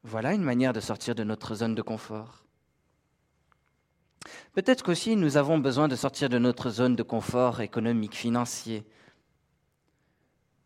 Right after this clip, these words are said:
Dans ce cas-là, nous devrions peut-être réfléchir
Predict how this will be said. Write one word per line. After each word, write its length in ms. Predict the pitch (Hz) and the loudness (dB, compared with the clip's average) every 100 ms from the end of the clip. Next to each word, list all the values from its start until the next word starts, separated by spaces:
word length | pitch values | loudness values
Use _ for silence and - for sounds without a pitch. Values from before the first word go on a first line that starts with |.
| _ _ _ _ _ - | _ _ _ _ _ -10
Dans 120 | 123 | -8
ce 100 | 127 | -6
cas-là, 400 | - 135 175 214 - _ _ _ _ _ _ _ _ - | -2 0 0 -2 -4 _ _ _ _ _ _ _ _ -8
nous 80 | |
devrions 380 | 156 151 156 156 | -2 -2 2 0
peut-être 540 | 147 135 131 135 - 127 | 0 -2 -2 -2 0 0
réfléchir 920 | 127 127 127 - 147 151 160 - - | 2 0 -2 -4 -4 -2 -4 -4 -12